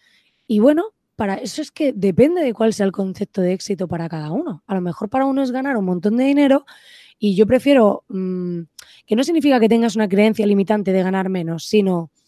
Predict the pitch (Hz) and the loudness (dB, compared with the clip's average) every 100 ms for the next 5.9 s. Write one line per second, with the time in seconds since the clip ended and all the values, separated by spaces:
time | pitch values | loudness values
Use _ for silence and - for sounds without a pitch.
0 | - _ _ _ _ 226 202 180 - 190 | -20 _ _ _ _ 0 2 0 -2 -4
1 | 208 240 247 247 247 240 277 214 190 185 | 0 0 0 0 -2 -4 -6 -6 -6 -4
2 | 196 233 202 180 180 190 247 294 339 339 | -4 -4 -4 -4 -2 -2 -2 -2 -4 -8
3 | 240 202 196 180 - _ _ _ _ _ | -8 -4 -4 -4 -6 _ _ _ _ _
4 | 196 202 214 254 247 240 254 247 247 247 | 2 2 4 4 2 0 -2 -2 -2 -4
5 | 240 - _ _ _ _ 240 233 247 | -6 -12 _ _ _ _ 0 4 2